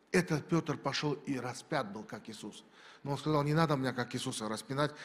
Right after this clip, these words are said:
я недостоин так». И его кверх ногами распяли. Когда приходит Бог в твою жизнь,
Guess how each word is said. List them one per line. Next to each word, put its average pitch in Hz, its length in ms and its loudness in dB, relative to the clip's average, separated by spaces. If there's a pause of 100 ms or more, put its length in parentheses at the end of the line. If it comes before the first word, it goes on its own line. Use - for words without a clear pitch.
(140)
я 131 100 8
недостоин 120 600 4
так». - 180 -8 (240)
И 127 60 2
его 135 180 4
кверх 135 280 0
ногами 131 340 2
распяли. - 420 -12 (3750)
Когда 160 340 4
приходит 175 500 2
Бог 160 400 4
в - 40 -12
твою 127 220 0
жизнь, 139 340 0